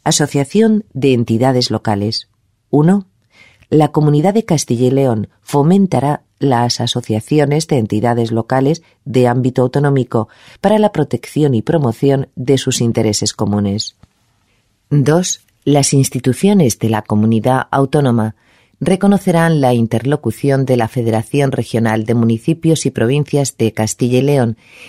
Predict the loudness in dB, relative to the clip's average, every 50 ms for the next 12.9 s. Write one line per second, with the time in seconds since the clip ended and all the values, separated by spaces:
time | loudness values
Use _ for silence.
0 | -4 2 2 2 4 4 2 2 2 2 0 0 0 0 0 -2 -6 -6 -4 -2
1 | -4 -4 -2 0 0 0 2 2 0 0 0 0 0 0 -2 -4 _ _ -4 -2
2 | 0 0 2 0 2 2 2 2 0 0 0 -2 -2 -2 -2 -4 -4 -6 -4 -4
3 | -4 -4 -8 -10 _ _ _ _ _ _ _ _ _ _ -4 -4 -4 0 0 -2
4 | 0 0 2 2 2 0 0 -4 -4 -2 -4 -2 -2 -2 -2 -4 -8 -10 _ _
5 | _ _ _ _ _ _ _ _ _ -6 -4 0 0 2 0 0 0 -2 -4 -2
6 | 0 2 2 4 4 2 0 0 -2 -4 -2 -2 -2 -2 -2 -2 -4 -4 -8 _
7 | _ _ _ _ _ -6 -4 -4 -4 -2 -4 -2 0 0 0 0 0 -2 -2 -2
8 | -2 -2 -2 -2 -4 -2 -2 -2 -2 -4 -6 _ _ _ _ _ _ -4 0 2
9 | 2 2 0 0 -4 -2 -2 -2 -2 -2 -2 -4 -8 -12 _ _ _ _ _ _
10 | _ _ _ _ _ _ _ _ _ _ -2 0 0 0 0 -2 0 2 2 2
11 | 2 2 0 0 -2 0 0 -2 -2 -2 -2 -4 -6 -10 _ -12 -8 -4 0 0
12 | 0 0 0 -4 -4 -4 -4 -2 0 2 2 2 2 2 2 2 0 -2